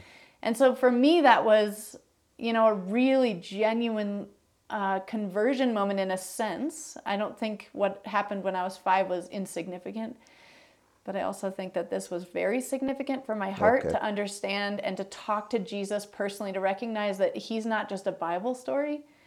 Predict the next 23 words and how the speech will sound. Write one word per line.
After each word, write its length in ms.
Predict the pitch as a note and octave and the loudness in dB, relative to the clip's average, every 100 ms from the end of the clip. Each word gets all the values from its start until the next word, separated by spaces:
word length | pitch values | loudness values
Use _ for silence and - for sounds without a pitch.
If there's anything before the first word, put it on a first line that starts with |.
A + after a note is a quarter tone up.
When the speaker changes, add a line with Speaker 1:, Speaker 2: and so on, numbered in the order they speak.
| _ - | _ -12
Speaker 2:
Mm-hmm. 100 | G2 | -2
Speaker 1:
but 120 | G#3 | 0
he 140 | G3+ A#3 | 2 6
has 280 | G#3 G3+ - | 8 6 0
something 420 | A3+ A3+ A#3 G#3 | 0 0 -2 -2
to 120 | G3+ | -4
do 240 | F3 G#3 | -4 -2
with 280 | G3+ E3+ E3+ | 2 2 0
my 220 | G3 F#3 F#3 | 0 2 4
life 260 | F3 F3 | 2 2
right 180 | F#3 E3 | -2 -2
now, 220 | F3+ F3 | -2 -2
and 100 | E3+ | -2
that 120 | E3+ | -2
he 80 | E3+ | -2
loves 480 | E3 E3+ F3 G#3 A#3 | -2 0 0 -2 -4
me 180 | B3 A#3 | -2 0
and 100 | F3+ | -2
he's 160 | E3+ - | -6 -2
offering 460 | - G3 - G3+ F3 | 2 2 0 -4 -4
me 100 | C#3+ | -6
this 220 | C#3+ - | -6 -8
gift. 520 | - E3 - - - | -2 0 0 -4 -20